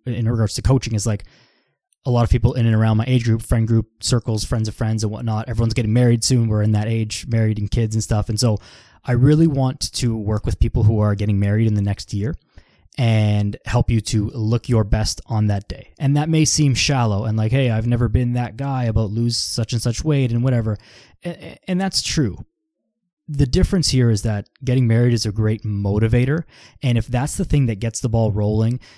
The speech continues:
to get you to get involved in your health and fitness, and you have this timestamp of, of the date that you're getting married, and you wanna look your best on that day 'cause you're gonna have your photos for forever, and you're gonna feel your best,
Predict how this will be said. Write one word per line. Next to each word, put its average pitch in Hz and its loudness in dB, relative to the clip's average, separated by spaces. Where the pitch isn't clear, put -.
to 117 -2
get 117 -2
you 123 4
to 110 0
get 113 0
involved 107 -4
in 131 0
your 117 2
health 110 -2
and 110 -2
fitness, 117 -4
and 110 -4
you 101 0
have 110 -2
this 104 -4
timestamp 120 0
of, 104 0
of 107 -4
the 107 -8
date 127 -2
that 135 -6
you're 113 -4
getting 107 -4
married, 104 -2
and 101 -4
you 101 -2
wanna 135 2
look 135 0
your 110 -4
best 107 -2
on 107 -4
that 104 -4
day 104 -4
'cause 104 -6
you're 101 -4
gonna 117 -4
have 131 -4
your 123 0
photos 110 -2
for 110 -6
forever, 107 -4
and 107 0
you're 107 0
gonna 104 -2
feel 160 2
your 131 4
best, 110 -2